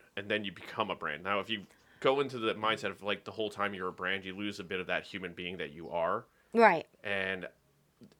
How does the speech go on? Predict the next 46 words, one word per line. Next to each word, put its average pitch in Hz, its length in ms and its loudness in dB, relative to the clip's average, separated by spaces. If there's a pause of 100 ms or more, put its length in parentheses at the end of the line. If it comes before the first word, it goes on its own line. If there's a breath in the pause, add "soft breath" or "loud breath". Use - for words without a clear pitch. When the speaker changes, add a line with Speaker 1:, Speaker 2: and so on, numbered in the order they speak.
Speaker 1:
it's 151 120 -6
just 151 160 -2
more 135 200 4
of 110 80 -2
my 104 160 4
take 107 200 4
Speaker 2:
Well, - 100 12
Speaker 1:
on - 60 -2
what - 120 4
Speaker 2:
well, 339 180 12
Speaker 1:
it - 160 -2
is. - 240 -12
Speaker 2:
I, 330 340 12
I 294 120 12
feel, 311 460 10
I 262 140 12
feel 285 260 10
that 247 220 12 (180)
that's 214 240 8
not 220 140 6
my 190 120 6
brand. 180 460 6 (320 loud breath)
Could 262 400 12
be, 214 380 6 (200)
if 220 220 8
you're 226 100 8
starting 247 600 12
out, 196 240 8
could, 208 240 4 (100)
could, 190 180 0 (220)
I 214 160 12
see 240 280 6
what 214 120 10
you're 196 140 4
saying. 190 320 8
Like, 175 160 0
if 180 80 2
Speaker 1:
Yeah. 175 60 2
Speaker 2:
you're 175 120 4
new, 202 560 10
it's - 400 -2
weird 185 360 2
to 180 40 0
say 180 180 4
that. 180 220 6 (320 loud breath)
Also, 185 600 8